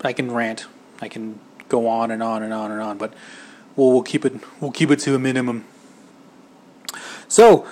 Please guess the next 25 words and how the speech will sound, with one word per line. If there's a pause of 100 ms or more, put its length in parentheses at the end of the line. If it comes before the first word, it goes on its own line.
(280)
uh,
the
newest
Joker
trailer
dropped, (260)
and
it
looks
pretty
good
still. (320)
Uh, (2000)
I
don't,
like,
I
don't
know. (560)
It
looks
really
good.
I
mean,